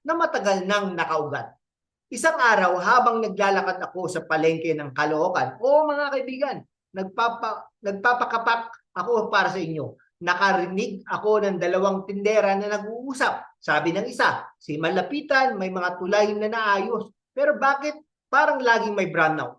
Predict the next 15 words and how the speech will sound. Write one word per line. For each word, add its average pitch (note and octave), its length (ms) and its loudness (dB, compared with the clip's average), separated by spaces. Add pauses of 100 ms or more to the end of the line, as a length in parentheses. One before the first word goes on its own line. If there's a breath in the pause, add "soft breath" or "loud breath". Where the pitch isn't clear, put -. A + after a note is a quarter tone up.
Sabi D#3 240 -2
naman F3+ 260 -2
ng G#3+ 80 -4
isa, F#3+ 460 -2
"Si G3+ 160 -8
Trillanes, D4+ 640 0
magaling G3 400 -2
magsalita, A3 880 -4
pero F#3 240 -2
taga, F#3+ 560 -2 (240)
taga G#3 400 0
Caloocan G#3 560 0
ba F3+ 100 -2
talaga E3 300 -4
yan?" C3+ 320 -4